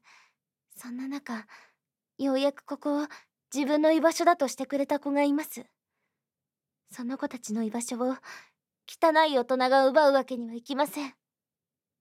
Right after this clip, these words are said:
わかりました。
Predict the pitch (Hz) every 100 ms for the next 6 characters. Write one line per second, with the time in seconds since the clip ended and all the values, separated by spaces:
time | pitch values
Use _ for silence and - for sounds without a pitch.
0 | _ _ _ _ _ _ _ _ _ _
1 | _ _ _ _ _ _ _ _ _ _
2 | _ 233 233 240 240 240 254 - 208 -